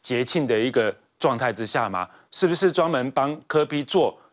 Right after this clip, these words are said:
哦，这个比较长的这种政绩的感觉？好，那大家想说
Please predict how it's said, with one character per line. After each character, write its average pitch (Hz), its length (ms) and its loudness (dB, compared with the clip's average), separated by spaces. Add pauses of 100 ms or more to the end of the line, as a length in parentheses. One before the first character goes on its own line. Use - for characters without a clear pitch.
(120)
哦， 101 220 -4
这 - 120 -8
个 117 240 0
比 - 100 -16
较 151 160 2
长 107 260 -6
的 113 140 -4
这 123 80 -4
种 107 160 -2
政 127 220 -2
绩 127 120 -6
的 113 120 -2
感 82 200 -6
觉？ 85 300 -8
好， 117 160 -2
那 175 160 0
大 185 160 2
家 196 80 4
想 139 160 -2
说 185 180 0